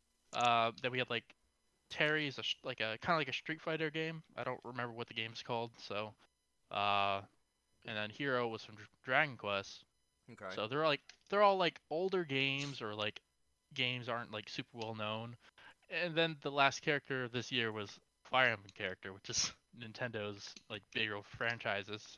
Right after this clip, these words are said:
Speaker 1: People were like, "That doesn't make sense.
Speaker 2: Uh,
Speaker 1: Why are you
Speaker 2: they
Speaker 1: doing
Speaker 2: want,
Speaker 1: this?"
Speaker 2: they probably wanted the, um, I heard a lot of people wanted the Crash Bandicoot, right?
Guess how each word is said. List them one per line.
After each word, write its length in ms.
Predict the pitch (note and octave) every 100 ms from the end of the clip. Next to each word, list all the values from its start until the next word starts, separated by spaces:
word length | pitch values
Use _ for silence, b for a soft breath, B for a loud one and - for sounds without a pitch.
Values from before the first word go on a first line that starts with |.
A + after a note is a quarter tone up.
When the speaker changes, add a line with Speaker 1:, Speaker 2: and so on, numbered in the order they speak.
| - -
Speaker 1:
People 240 | C#3+ C3+
were 80 | C3+
like, 280 | B2+ A#2+ - _ _ _ _ _ -
"That 100 | A#2
doesn't 180 | G#2+ G2
make 120 | F#2
sense. 380 | B2+ A2+ F#2+ -
Speaker 2:
Uh, 60 | F#2+
Speaker 1:
Why 120 | G2
are 40 |
you 60 | F#2
Speaker 2:
they 100 | G#2+
Speaker 1:
doing 160 | A#2
Speaker 2:
want, 200 | A2 F#2+
Speaker 1:
this?" 80 | F#2
Speaker 2:
they 120 | A#2
probably 320 | B2 D3 C3 A#2+
wanted 440 | A2 A2 G#2 F#2+
the, 220 | G2 F#2+ F#2+
um, 320 | F2+ E2+ E2+ _ _
I 80 | A2+ A#2+
heard 220 | C3+ C3
a 60 |
lot 160 | G#2+ A2
of 60 | G#2
people 160 | G#2 F#2+
wanted 280 | F#2+ F#2
the 40 | E2
Crash 260 | - F2 -
Bandicoot, 480 | F#2 F#2+ F2+ - D2+
right? 280 | D2+ E2 F#2